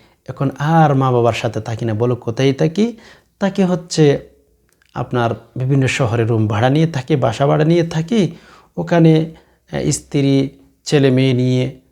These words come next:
শালা শাশুড়ি নিয়ে আমরা এভাবে হচ্ছে অনেক এনজিওর মধ্যে থাকি। শালা শালি আছে, শ্বশুর শাশুড়ি আছে, ঠিক না? মা বাবাকে বলে গেছি। এরকম নাফরমান সন্তান হয়তো আমাদের দেশের মধ্যে অনেক আছে,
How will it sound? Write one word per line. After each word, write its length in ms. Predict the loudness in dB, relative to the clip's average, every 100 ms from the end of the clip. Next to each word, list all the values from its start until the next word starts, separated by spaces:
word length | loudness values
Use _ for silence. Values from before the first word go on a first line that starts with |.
| _
শালা 300 | -2 2 2
শাশুড়ি 420 | 0 -4 -2 0
নিয়ে 180 | 2 2
আমরা 380 | 2 2 0 -2
এভাবে 260 | 0 2 2
হচ্ছে 500 | 0 -2 -2 -2 -4 _ -10
অনেক 260 | -4 0 4
এনজিওর 320 | 4 4 2
মধ্যে 260 | 2 -4
থাকি। 340 | -6 -10 -12 -18 -20 _ _ _ _
শালা 280 | -4 0 0
শালি 240 | 0 0
আছে, 360 | 0 -2 -8 -10 -14 _ _
শ্বশুর 360 | -8 -4 -2 -2
শাশুড়ি 400 | 0 0 2 2
আছে, 280 | 0 -8
ঠিক 240 | -8 -6 -4
না? 180 | -4 -6 -18 _ _ -4
মা 220 | 0 2
বাবাকে 360 | 2 2 0
বলে 260 | -2 0 0
গেছি। 340 | -2 -4 -12 -16 _ _ _ _ _ -8
এরকম 260 | -2 0 4
নাফরমান 500 | 4 2 0 -2 -2
সন্তান 480 | -2 -4 -4 -4 -4
হয়তো 440 | -2 -4 0 -2 -2 -8 -20 -4
আমাদের 440 | 2 4 4 4
দেশের 260 | 2 2 0
মধ্যে 400 | 0 0 0 2
অনেক 340 | 4 4 4 0
আছে, 300 | -4 -6